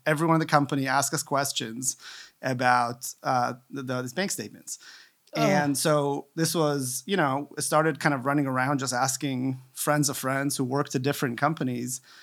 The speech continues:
Speaker 1: and asking them, like, "Hey, you, you guys move money as a core part of your product. How do you guys do this?" And I went to,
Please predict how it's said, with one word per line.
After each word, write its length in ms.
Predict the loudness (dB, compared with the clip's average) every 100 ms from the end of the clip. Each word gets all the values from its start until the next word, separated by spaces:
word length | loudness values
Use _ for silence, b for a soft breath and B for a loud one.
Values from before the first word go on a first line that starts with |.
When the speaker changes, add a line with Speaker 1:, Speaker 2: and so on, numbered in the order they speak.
| b b
Speaker 1:
and 120 | 2
asking 320 | 2 2 0
them, 120 | 0 0
like, 160 | -2
"Hey, 140 | 0 0
you, 300 | -2 -6 -8
you 120 | -2
guys 220 | 2 4 4
move 180 | 0
money 300 | 0 0 -2
as 120 | -2 -4
a 60 |
core 260 | -4 -2 0
part 240 | 2 2
of 140 | 2 0
your 120 | 0
product. 640 | 0 2 2 0 -2 -10 2
How 100 | 4
do 60 | 4
you 60 |
guys 160 | 2 -2
do 120 | -8
this?" 380 | -10 -6 -6 -6 _ _ -4
And 420 | -2 0 0 0 2
I 80 |
went 320 | 4 4 4 2
to, 440 | 0 0 -2 -4